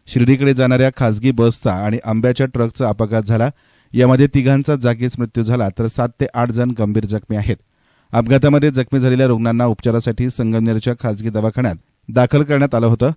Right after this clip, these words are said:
या सर्व जखमींची आमदार अमोल खताळ यांनी रुग्णालयात जाऊन भेट घेऊन विचारपूस केली.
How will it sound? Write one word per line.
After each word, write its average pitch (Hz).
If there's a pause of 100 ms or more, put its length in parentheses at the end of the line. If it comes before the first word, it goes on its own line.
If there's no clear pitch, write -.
(280)
या 117
सर्व 139
जखमींची 135
आमदार 120
अमोल 120
खताळ 123
यांनी 123
रुग्णालयात 113
जाऊन 104
भेट 110
घेऊन 113 (280)
विचारपूस 117
केली. 113